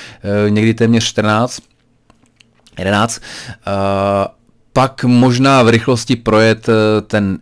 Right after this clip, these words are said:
F A Cup, eh, který já jsem bohužel teda viděl detailně jenom sobotní sestřih a vlastně to klidně můžeme vynechat, protože buď to už to, buď, buď to už jste to viděli, nebo, nebo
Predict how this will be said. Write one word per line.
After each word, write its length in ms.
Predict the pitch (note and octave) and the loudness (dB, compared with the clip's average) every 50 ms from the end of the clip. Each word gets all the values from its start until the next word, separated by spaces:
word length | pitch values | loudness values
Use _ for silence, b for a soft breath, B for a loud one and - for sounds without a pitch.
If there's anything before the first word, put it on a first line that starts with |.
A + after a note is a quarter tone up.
| - _ - | -12 _ -10
F 200 | G2 G2 - - | -10 -10 -8 -6
A 140 | A#2+ B2 A#2 | -4 -4 -4
Cup, 420 | A#2 - A2+ A2 A2 A2 - - A2+ | -2 0 2 2 2 0 -2 -2 0
eh, 40 | G#2+ G#2+ G#2 G#2 G#2 G#2 G#2 G#2 | 2 2 4 4 2 2 0 0
který 340 | G2+ - - - A2 G#2+ G#2+ | -2 -6 -6 -4 -2 0 0
já 140 | G#2 G#2 G2+ | 2 0 0
jsem 260 | - - G#2+ G#2 G2 | 0 -2 -4 -4 -4
bohužel 440 | F#2 F#2+ G2 G#2 G2+ G#2+ G2+ A2 G2+ | -4 -6 -4 -4 -2 -2 -2 -2 0
teda 120 | G#2+ G#2+ | 0 0
viděl 260 | G2+ G#2 G2+ G#2+ G#2+ G2 | 0 0 0 -2 -2 -2
detailně 500 | F#2 G2 F#2+ F#2 - G#2+ G#2 G#2 G#2+ G#2+ | -2 -2 -2 -2 0 -2 0 0 0 -2
jenom 180 | G#2+ G#2+ G#2 | -2 -2 -4
sobotní 480 | G2 - - F#2+ G2+ G#2+ - A#2+ A2+ F#2+ | -4 -4 -4 -2 -2 -2 0 0 -2 -2
sestřih 400 | F2 E2 E2 - - - G#2 G2+ | -2 -6 -10 -10 -8 -6 -4 -2
a 60 | G2+ | -2
vlastně 280 | F#2+ F2+ F2 - G#2 G2 | -2 -2 -4 -4 -6 -6
to 100 | G2+ F2 | -6 -6
klidně 220 | - F#2 G2 G2 | -6 -4 -4 -4
můžeme 240 | G2 F#2 G2+ F2+ D#2+ | -4 -4 -6 -6 -6
vynechat, 380 | E2 F2 F2 E2 - G2+ F#2 | -6 -8 -8 -6 -6 -8 -8
protože 340 | - - F2+ - F#2+ F#2+ F#2 | -8 -10 -12 -10 -10 -8 -8
buď 140 | F2 E2+ - | -10 -10 -8
to 120 | - F#2+ | -8 -8
už 140 | F#2+ F2+ - | -8 -8 -8
to, 120 | - G2 F2 | -8 -8 -8
buď, 280 | E2+ F#2 F#2 F#2 - | -6 -8 -10 -10 -10
buď 160 | G2 F#2 F2+ | -12 -14 -12
to 60 | - F#2+ | -12 -12
už 80 | G2 | -12
jste 100 | - G2+ | -12 -10
to 100 | - F#2+ | -10 -8
viděli, 380 | E2+ F2 D#2+ F#2 F2+ F2 F#2 F#2 | -8 -8 -6 -6 -6 -6 -6 -6
nebo, 380 | F#2+ F2+ F2 F#2 F#2 F#2 F#2 | -6 -8 -6 -6 -4 -4 -4
nebo 300 | F#2+ F2+ F#2 G2 G2 F2+ | -4 -4 -2 -2 -2 -4